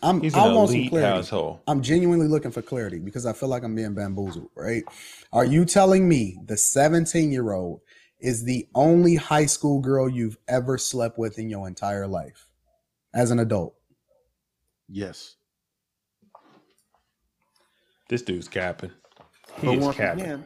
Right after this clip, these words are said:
Speaker 3: I'm a great storyteller because, first of all, a lot of the stuff in that was embellished a little bit.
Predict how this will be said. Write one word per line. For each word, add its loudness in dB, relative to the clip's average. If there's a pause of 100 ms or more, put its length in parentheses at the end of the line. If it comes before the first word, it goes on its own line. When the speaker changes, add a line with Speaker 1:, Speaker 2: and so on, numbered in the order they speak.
Speaker 3:
I'm -12
a -12
great -16
storyteller -14
because, -6 (960)
first 0
of -4
all, -2 (720)
a -2
lot -4
of -2
the -6
stuff -2
in -2
that -6
was -6 (460)
embellished 0
a -6
little -6
bit. -12